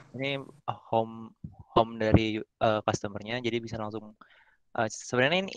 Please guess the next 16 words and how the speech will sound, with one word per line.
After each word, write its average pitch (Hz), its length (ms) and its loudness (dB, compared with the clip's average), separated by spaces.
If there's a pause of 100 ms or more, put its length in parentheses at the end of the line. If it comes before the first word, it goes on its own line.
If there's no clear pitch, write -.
ini 156 160 -2
tuh 185 160 2
harusnya 143 460 2
tuh 165 100 -2
ilustrasi, 123 960 2 (320)
ilustrasi, 117 600 0 (420)
eh, 117 160 2
cara, 113 460 6 (1120)
cara 113 400 2
ordernya, 117 500 4
Pak. 123 180 2 (120)
Tapi 131 260 -2
saya 120 220 2
belum 113 160 -4
buat, 107 240 2
jadi 117 320 -4